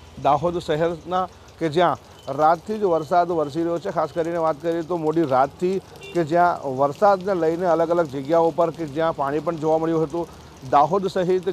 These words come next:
ગરબાડા, દેવગઢ બારિયા, ધાનપુર, લીમખેડા સહિત જ્યાં વરસાદ વરસી રહ્યો છે. મોડી રાતથી જ્યારે ધોધમાર તો ક્યાંક ધીમી ધારે વરસાદ દાહોદ સહિત જે ગ્રામ્ય વિસ્તાર છે, છાપરી, ગલાલિયાવાડ, રડિયાતી, રામપુરા સહિતના વરસાદોમાં વરસાદ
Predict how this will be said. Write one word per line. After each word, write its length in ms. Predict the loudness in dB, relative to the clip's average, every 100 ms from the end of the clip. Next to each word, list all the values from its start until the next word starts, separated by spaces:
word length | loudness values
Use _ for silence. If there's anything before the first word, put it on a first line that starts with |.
| 0
ગરબાડા, 500 | 0 4 4 6 4
દેવગઢ 380 | 0 -4 -2 0
બારિયા, 360 | 0 0 -2 -2
ધાનપુર, 400 | -4 -6 -4 -4 -4
લીમખેડા 520 | -4 -6 -2 2 2
સહિત 380 | 2 -2 -4 -4 -6 -8 -20 -20 -20 -2
જ્યાં 220 | 0 2
વરસાદ 320 | 0 0 0
વરસી 320 | 0 -4 -4 -4
રહ્યો 140 | -4
છે. 140 | -6 -10 -12 -20 -6
મોડી 280 | 0 4 4
રાતથી 260 | 4 0 -2
જ્યારે 180 | 0 0
ધોધમાર 440 | -2 -6 -2 0 0 -4
તો 80 | -8
ક્યાંક 300 | -4 -4 -4 -8
ધીમી 240 | -4 -2 2
ધારે 220 | 2 2
વરસાદ 360 | 0 2 0 2
દાહોદ 400 | 0 2 2 -2
સહિત 280 | -2 -2 -2 -6 -12 -20 -8
જે 120 | -4
ગ્રામ્ય 360 | 0 2 2 0
વિસ્તાર 340 | -2 2 0 2
છે, 180 | -4
છાપરી, 480 | 0 0 0 -2 -4
ગલાલિયાવાડ, 640 | 0 2 4 4 4 2 -2 -12 -20 -10 0
રડિયાતી, 580 | 2 4 4 2 -4 -4 -6 -14 -2
રામપુરા 400 | 0 0 0 0
સહિતના 400 | 2 0 0 -2
વરસાદોમાં 640 | -2 0 -2 -2 -2 -2 -2
વરસાદ 320 | 2 4 4